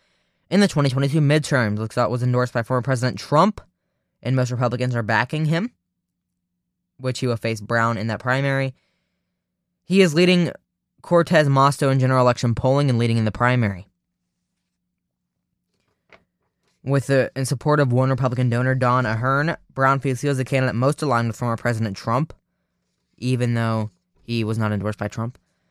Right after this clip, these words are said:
Brown's campaign told Breitbart News, Adam Lazarus told our, sold President Trump and his supporters when he hired Mitch McConnell as watching an operative to run his campaign. He repeatedly claims not to be a career politician.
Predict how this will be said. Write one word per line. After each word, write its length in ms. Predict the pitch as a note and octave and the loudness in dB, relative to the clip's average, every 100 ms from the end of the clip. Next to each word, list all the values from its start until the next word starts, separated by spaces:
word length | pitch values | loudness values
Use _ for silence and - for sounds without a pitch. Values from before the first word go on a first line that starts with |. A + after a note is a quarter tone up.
| _ - | _ -2
Brown's 280 | D#3 F3+ E3+ | 2 2 2
campaign 440 | F3+ D#3+ F3 E3+ | 0 2 2 2
told 200 | D#3 E3 | 2 2
Breitbart 340 | E3 C#3 D#3+ D3+ | 4 4 4 4
News, 320 | D#3+ E3 C#3+ | 2 2 2
Adam 280 | C#3+ D#3+ E3 | 2 2 2
Lazarus 460 | D3 D#3 D3+ - | 2 4 2 0
told 200 | - D3 | -4 0
our, 160 | C#3 C3 | 0 -2
sold 320 | - F3 F3+ D#3+ | 0 2 2 2
President 360 | D#3 D#3 C#3 | 2 2 -2
Trump 240 | C3 C#3+ - | -2 -2 -2
and 120 | C3+ | -2
his 140 | C#3+ | -2
supporters 440 | C3+ B2+ D3 C#3+ C3+ | -4 -4 -2 -2 -2
when 120 | C3+ | -2
he 80 | C3 | 0
hired 260 | C3 C3+ | 2 2
Mitch 180 | C3+ B2+ | 0 -6
McConnell 380 | - C#3+ C#3+ C#3+ | -6 -2 0 -2
as 100 | B2 | -2
watching 300 | A#2 B2 A#2+ | -4 -4 -4
an 60 | G#2+ | -4
operative 340 | A#2+ B2+ A2+ | -4 -4 -6
to 100 | A#2 | -4
run 140 | A2 | -4
his 100 | G#2+ | -6
campaign. 680 | - A2 G#2 - E3 F#3+ G3 _ _ _ _ _ _ _ | -8 -8 -6 -2 0 2 0 _ _ _ _ _ _ _
He 100 | E3 | -2
repeatedly 440 | D#3+ - F3+ F3 E3 | 0 2 2 2 2
claims 360 | E3 D#3 D3 | 0 0 0
not 240 | C3 C3 - | 0 -2 -2
to 80 | |
be 100 | B2+ | -4
a 60 | B2 | -4
career 240 | - A#2+ | -4 -6
politician. 640 | - A#2 G#2+ - C#3+ G3+ | -2 -4 -4 -6 -4 -4